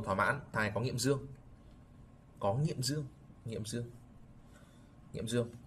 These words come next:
Ừ, nghiệm dương nhiều bạn không biết điều này. Thì thầy sẽ phân tích cho các bạn nhé. Mười sáu mũ X, mười hai mũ X và chín mũ X, nhìn ba cơ số khác nhau.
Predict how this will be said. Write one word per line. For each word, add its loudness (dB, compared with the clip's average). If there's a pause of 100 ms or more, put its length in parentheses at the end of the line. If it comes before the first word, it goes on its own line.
(340)
Ừ, 4 (220)
nghiệm 4
dương 6
nhiều 6
bạn 4
không 2
biết 2
điều 8
này. 4 (520)
Thì 4
thầy 12
sẽ 0
phân 6
tích 4
cho 6
các 8
bạn 6
nhé. 4 (1600)
Mười 6
sáu 12
mũ 8
X, 4 (420)
mười 10
hai 8
mũ 8
X 0
và 6
chín 2
mũ 8
X, -2
nhìn 6
ba 10
cơ 10
số 6
khác 8
nhau. 8